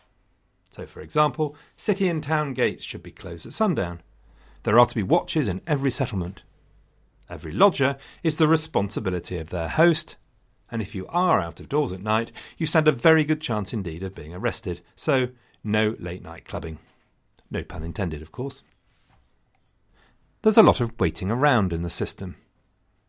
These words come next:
At this point in time, the sheriff is an immensely powerful figure.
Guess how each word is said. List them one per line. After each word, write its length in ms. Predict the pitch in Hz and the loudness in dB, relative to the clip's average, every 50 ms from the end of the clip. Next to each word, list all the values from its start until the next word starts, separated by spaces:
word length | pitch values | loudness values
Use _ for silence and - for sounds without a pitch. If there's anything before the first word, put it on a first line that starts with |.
| _ _ _ _ - | _ _ _ _ -4
At 140 | 208 185 160 | -2 2 2
this 160 | 165 151 - | 2 0 0
point 320 | - - 117 101 90 - | 0 0 2 2 2 0
in 80 | 85 78 | -4 -4
time, 340 | - 131 139 139 131 131 120 - - - - - - | 2 4 6 6 6 4 0 -6 -16 -20 -20 -8 -6
the 80 | 110 | -4
sheriff 480 | - - - 160 165 170 170 160 160 - - - | -2 4 8 8 8 8 8 4 0 -6 -6 -2
is 100 | 135 143 | 2 2
an 80 | 156 | 4
immensely 560 | 160 165 170 170 151 110 87 80 - - 90 | 4 4 2 2 2 2 2 0 -2 -6 -6
powerful 400 | - - 90 80 78 80 - 92 | -6 -4 -4 -4 -4 -6 -8 -12
figure. 380 | - - 113 92 90 87 85 | -4 -4 -2 -2 -2 -4 -6